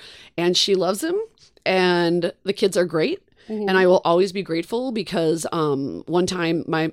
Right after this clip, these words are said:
Speaker 1: my mo-, my beloved mom, Maggie, who you've known forever,
Speaker 2: Yes.
Speaker 1: and of course who just loves you, loves
Speaker 2: Love
Speaker 1: you,
Speaker 2: her.
Speaker 1: loves you,
Speaker 2: Love
Speaker 1: adores you
Speaker 2: her.
Speaker 1: forever, she has fallen into very, very deep dementia.
Speaker 2: Mm-hmm.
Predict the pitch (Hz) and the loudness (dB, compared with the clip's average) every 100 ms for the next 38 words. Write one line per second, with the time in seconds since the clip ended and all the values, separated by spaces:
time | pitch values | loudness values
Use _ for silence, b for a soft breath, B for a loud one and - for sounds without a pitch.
0 | - 160 160 151 - 165 160 165 175 170 | -6 -4 -2 -4 -4 -2 0 0 0 0
1 | 160 165 160 170 151 180 175 151 160 147 | 0 0 -2 -6 -4 -2 -2 -2 -2 -2
2 | 151 - 139 135 165 196 156 151 - 151 | -2 -6 -4 -2 0 0 0 0 -4 -6
3 | - 160 - 156 - - 175 170 165 180 | -2 -2 -2 -6 -6 -4 0 2 2 2
4 | 196 175 185 180 165 180 175 165 165 165 | 2 4 6 6 4 2 2 4 2 2
5 | 185 185 185 156 165 180 180 - 160 135 | 0 2 4 4 4 2 0 0 0 0
6 | 165 240 B B B B - - 202 190 | -2 -2 B B B B -6 0 0 0
7 | - 165 175 165 175 - 185 156 156 156 | 0 2 2 2 2 0 -2 0 0 -2
8 | - 165 156 151 160 165 160 156 143 - | -6 -6 -2 0 0 -2 -4 -4 -6 -6
9 | 165 - - 233 277 208 190 185 | -6 -6 -6 -8 -8 -6 -4 -6